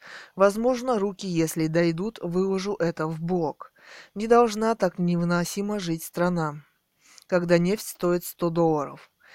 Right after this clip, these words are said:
Не девяностые. Нельзя воровать, воровать, воровать. Восклицательный знак. Кэтган. В свое время я очень любила песню «Паука». Цитата. «Ельцин, где мои деньги?» Вопрос. «Встать, когда с тобой говорит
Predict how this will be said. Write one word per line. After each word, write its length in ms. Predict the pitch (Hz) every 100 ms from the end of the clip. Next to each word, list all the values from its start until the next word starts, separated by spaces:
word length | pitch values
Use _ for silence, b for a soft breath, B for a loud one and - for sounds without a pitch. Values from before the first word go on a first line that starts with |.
| B B
Не 260 | 175 180 196
девяностые. 880 | 196 202 202 175 160 - 143 135
Нельзя 480 | 147 165 185 196 214
воровать, 540 | 196 170 165 185 214 156
воровать, 580 | 165 165 160 160 156 -
воровать. 600 | 170 175 185 175 151 - _ _ -
Восклицательный 640 | 170 - 160 165 156 165
знак. 400 | 165 170 151 - _ _ _ _ _ _ _ _ _ _ _ -
Кэтган. 580 | 196 175 175 180 156 175 _ _ B B B B B
В 60 |
свое 260 | - 196 202
время 380 | 196 208 240 240
я 140 | 175
очень 260 | 170 - 170
любила 400 | 170 165 208 220
песню 380 | 170 160 170
«Паука». 720 | 165 190 214 226 180 147 156 _ B B B -
Цитата. 580 | 208 185 165 156 135 -
«Ельцин, 580 | 170 233 240 - 143 135 - -
где 240 | 170 214
мои 220 | 226 226
деньги?» 500 | 214 247 208 156 151 -
Вопрос. 600 | 160 165 170 147 175 - -
«Встать, 420 | - 226 208 -
когда 380 | - 165 165 165
с 60 | -
тобой 420 | 160 165 196 240
говорит 600 | 185 180 170 160 160